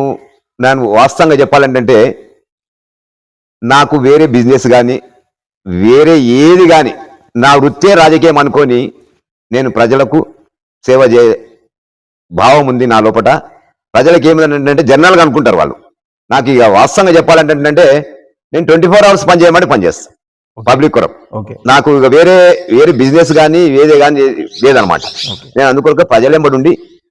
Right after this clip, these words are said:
Speaker 1: నేనేంటంటే నేను మిగిలిపోయిన పనులన్నీ నేను మళ్ళీ ఒకసారి అవకాశం ఇస్తే ప్రజలకు మా గ్రామాన్ని ఆదర్శంగా తీసుకొని, ఆ, ఒక మంచి పేరు తీసుకురావాలని చెప్పి నా ఉద్దేశం.
Speaker 2: అన్న, ఇంకొక విషయం, ఈ గార్లపాడు గ్రామానికి లోకల్ బాడీ ఎలక్షన్ సంబంధించి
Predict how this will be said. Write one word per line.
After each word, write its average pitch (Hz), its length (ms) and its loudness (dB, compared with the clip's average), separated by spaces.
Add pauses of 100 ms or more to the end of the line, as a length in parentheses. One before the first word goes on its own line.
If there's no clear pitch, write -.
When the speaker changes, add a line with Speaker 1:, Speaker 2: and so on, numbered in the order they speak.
(140)
Speaker 1:
నేనేంటంటే 160 720 2 (100)
నేను 151 140 0 (100)
మిగిలిపోయిన 196 640 0 (100)
పనులన్నీ 185 420 2 (480)
నేను 107 200 -2
మళ్ళీ 110 180 -2
ఒకసారి 117 340 0
అవకాశం 127 420 0
ఇస్తే 113 180 -2 (540)
ప్రజలకు 165 420 0 (260)
మా 117 80 2 (140)
గ్రామాన్ని 170 400 2 (100)
ఆదర్శంగా 143 460 0
తీసుకొని, 160 400 0 (580)
ఆ, 107 60 -2 (460)
ఒక 98 100 -2 (580)
మంచి 170 240 -2 (160)
పేరు 151 220 2
తీసుకురావాలని 135 480 0
చెప్పి 156 200 -2
నా 104 60 -2 (100)
ఉద్దేశం. 85 320 -6 (380)
Speaker 2:
అన్న, 202 100 -2 (300)
ఇంకొక 190 340 0
విషయం, 190 220 -2 (120)
ఈ - 100 0
గార్లపాడు 247 460 2
గ్రామానికి 226 460 2 (180)
లోకల్ 220 280 2
బాడీ 262 160 2
ఎలక్షన్ 233 300 0
సంబంధించి 208 500 0